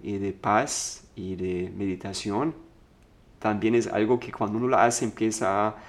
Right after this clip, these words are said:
a sacarle mucho gusto eventualmente. Es, podemos decir, una adicción muy saludable. <laughs> Adu-, adicción no es la palabra correcta quizás, pero es algo que,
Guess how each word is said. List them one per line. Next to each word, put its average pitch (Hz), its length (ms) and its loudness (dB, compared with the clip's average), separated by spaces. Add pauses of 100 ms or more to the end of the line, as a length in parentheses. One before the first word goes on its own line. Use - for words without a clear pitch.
(720)
a - 20 -14
sacarle 110 440 -2
mucho 135 320 2
gusto 120 340 2
eventualmente. 117 840 -2 (1700)
Es, - 500 0
podemos 131 260 4
decir, 127 160 4
una 135 260 2
adicción 131 720 2
muy 143 200 0
saludable. 98 580 -2 (720)
<laughs> - 760 -18
Adu-, 117 260 2
adicción 131 400 4
no 139 60 6
es 135 120 4
la 120 180 4
palabra 107 640 4
correcta 95 460 -2
quizás, 87 380 -6
pero 110 220 2
es 107 160 4
algo 113 320 0
que, 92 380 -2